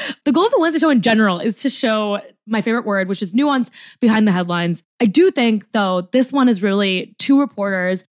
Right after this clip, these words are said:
sitting down who have been covering a daily news cycle for years, but for this year specifically, trying to understand how to connect the dots between Elizabeth Holmes,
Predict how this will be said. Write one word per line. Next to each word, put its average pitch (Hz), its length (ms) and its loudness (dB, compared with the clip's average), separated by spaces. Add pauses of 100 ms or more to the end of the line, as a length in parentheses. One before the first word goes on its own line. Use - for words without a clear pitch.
(100)
sitting 285 260 0
down 196 280 2
who 208 100 2
have 214 80 0
been 202 140 -4
covering 226 420 0
a 214 80 -2
daily 202 340 0
news 180 280 0
cycle 175 580 -4 (140)
for 233 160 -2
years, 220 640 2
but 208 180 -6
for 285 140 2
this 330 260 0
year 285 140 2
specifically, 202 640 -4
trying 233 320 -2
to 311 100 -4
understand 202 500 -2
how - 180 -6
to 220 100 -2
connect 247 140 0
the 247 60 -6
dots 185 220 -4
between 180 320 -2 (160)
Elizabeth 254 460 2
Holmes, 202 480 -2